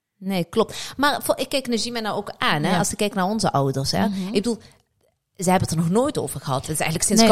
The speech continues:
Speaker 1: corona dat
Speaker 2: Nee.
Speaker 1: over de dood wordt gesproken.
Speaker 2: Klopt, klopt.
Speaker 1: Toch?
Speaker 2: Sinds corona heeft, eh, Najat, ik zei het net al, want, eh, <laughs> had jij wederom niet gehoord.
Speaker 1: Nee.
Speaker 2: Maar, eh, nee, eh, mijn vader heeft toen de tijd echt in die periode dat de luchtruim met Marokko, eh, gesloten was, heeft hij echt heel duidelijk naar me uitgesproken van,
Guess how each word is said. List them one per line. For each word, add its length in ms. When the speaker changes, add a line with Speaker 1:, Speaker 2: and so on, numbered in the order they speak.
Speaker 1:
corona 360
dat 140
Speaker 2:
Nee. 120
Speaker 1:
over 120
de 100
dood 280
wordt 220
gesproken. 580
Speaker 2:
Klopt, 360
klopt. 180
Speaker 1:
Toch? 260
Speaker 2:
Sinds 200
corona 360
heeft, 180
eh, 720
Najat, 280
ik 80
zei 140
het 80
net 160
al, 120
want, 200
eh, 160
<laughs> 320
had 140
jij 120
wederom 340
niet 140
gehoord. 440
Speaker 1:
Nee. 180
Speaker 2:
Maar, 340
eh, 300
nee, 160
eh, 140
mijn 140
vader 180
heeft 180
toen 120
de 60
tijd 220
echt 200
in 80
die 80
periode 300
dat 100
de 60
luchtruim 380
met 140
Marokko, 500
eh, 80
gesloten 520
was, 200
heeft 140
hij 80
echt 120
heel 420
duidelijk 300
naar 100
me 100
uitgesproken 680
van, 240